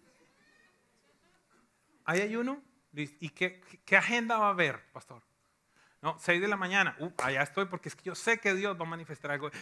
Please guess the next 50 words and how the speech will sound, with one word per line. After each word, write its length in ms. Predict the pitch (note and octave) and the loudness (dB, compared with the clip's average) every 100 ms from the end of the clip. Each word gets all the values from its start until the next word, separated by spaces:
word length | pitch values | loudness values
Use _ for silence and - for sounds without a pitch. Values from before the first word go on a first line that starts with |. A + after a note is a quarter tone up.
| E3+ | -6
Y 80 | F3+ | 6
va 80 | G3 | 8
a 20 | |
haber 140 | A3+ B3+ | 8 6
noches 200 | B3+ B3+ | 2 2
de 80 | |
presencia 320 | B3 A3 A3+ A#3+ | 2 4 4 4
de 220 | G#3 F3+ | 6 4
gloria. 400 | D#3+ G#3+ G#3 G3 | 4 4 4 4
Y 100 | G3+ | 4
en 80 | G#3 | 4
la 100 | G#3 | 4
mitad 280 | G3 A3 | 6 8
de 80 | B3 | 8
todo 160 | B3 C4 | 8 6
eso 140 | B3+ | 8
va 80 | B3 | 6
a 20 | |
haber 140 | B3+ C4 | 6 4
un 100 | B3+ | 4
taller 240 | B3+ B3+ | 6 6
de 80 | B3 | 4
emprendedores. 540 | B3 A#3 A3 A#3+ C4+ A3+ | 0 2 6 6 6 6
Es, 240 | G3 F#3 - - - - - _ _ _ _ _ _ _ _ _ _ | 6 4 -2 -20 -20 -20 -20 _ _ _ _ _ _ _ _ _ _
no 240 | E3+ F3 | -10 -10
te 80 | F3 | -10
estoy 160 | G3+ G3+ | -4 -4
hablando 260 | G3 G3 | -4 -8
de 60 | F#3+ | -8
meterte 360 | E3 D#3 D3+ | -6 -8 -8
en 60 | E3+ | -10
activismo, 720 | E3 - C#3 C3+ D3 C3 A#2+ | -12 -14 -16 -14 -14 -14 -20
sino 180 | - C#3 | -18 -18
estoy 200 | C3 C#3+ | -14 -10
hablando 360 | D3+ D#3+ D#3+ | -8 -8 -8
de 80 | D#3 | -10
gente 300 | C#3+ C#3 D#3 | -10 -12 -12
que 100 | - | -12
dice, 200 | C3 C3 | -12 -14
"Espérate, 340 | C#3+ D3 D3+ E3 | -16 -12 -12 -12
porque 260 | - C#3 | -12 -12
Dios 220 | B2+ C3 | -12 -12
está 220 | D3+ - D#3+ | -14 -14 -12
causando 520 | D#3+ D3+ D#3+ D#3 D#3+ | -10 -10 -10 -6 0
algo." 220 | D3+ C3 | 0 -2
En 80 | C#3 | -6
el 160 | D3 | -4
inicio 580 | D3 D3+ G3+ C#4 D4 E4+ | -4 -2 -2 -2 0 4
del 160 | E4+ C#4 | 6 8
año 300 | G#3+ F#3 | 8 6